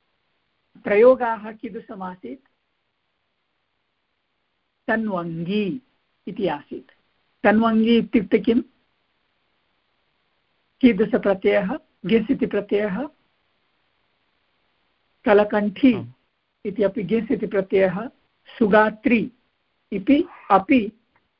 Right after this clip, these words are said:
Speaker 1: गिस् इति प्रत्ययः। एतादृश प्र-, प्रयोगाः अशुद्धाः प्रयोगाः दृश्यते एव। तर्हि शुद्धप्रयोगाः कीदृशं भवति?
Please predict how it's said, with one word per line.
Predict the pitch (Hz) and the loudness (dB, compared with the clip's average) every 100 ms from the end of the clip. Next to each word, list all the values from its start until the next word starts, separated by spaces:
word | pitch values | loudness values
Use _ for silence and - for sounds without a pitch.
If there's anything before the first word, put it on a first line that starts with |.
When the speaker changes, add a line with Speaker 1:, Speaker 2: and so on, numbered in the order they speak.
| _ - | _ -4
Speaker 1:
गिस् | 202 196 | -2 -2
इति | 262 208 | -4 -4
प्रत्ययः। | 175 180 - 180 175 240 - - | -4 -4 0 0 0 -6 -10 -4
एतादृश | 208 208 220 220 190 240 | -2 2 2 2 -2 -6
प्र-, | 190 185 - - - | -4 -6 -6 -20 -8
प्रयोगाः | - 185 190 190 175 170 226 | 2 4 4 2 0 -2 -6
अशुद्धाः | - 185 233 175 - 185 180 | -4 -4 -2 -4 -2 -2 0
प्रयोगाः | 190 180 160 160 160 160 214 | -2 -2 -2 -2 -4 -6 -6
दृश्यते | 190 - - - 262 - | -12 -10 -10 -2 0 2
एव। | 175 156 - - _ _ _ _ _ _ _ _ _ _ _ _ _ _ _ _ _ _ _ _ _ _ - | 2 0 -4 -16 _ _ _ _ _ _ _ _ _ _ _ _ _ _ _ _ _ _ _ _ _ _ 2
तर्हि | 196 208 214 - _ _ _ _ _ _ _ _ _ _ _ _ _ _ _ _ _ _ _ _ | 4 6 2 -4 _ _ _ _ _ _ _ _ _ _ _ _ _ _ _ _ _ _ _ _
शुद्धप्रयोगाः | 190 160 202 - 190 196 190 190 180 | -8 0 0 4 4 4 0 -6 -8
कीदृशं | 202 240 190 190 202 185 | -10 -10 -8 -10 -10 -10
भवति? | - 175 151 - | -8 -10 -10 -20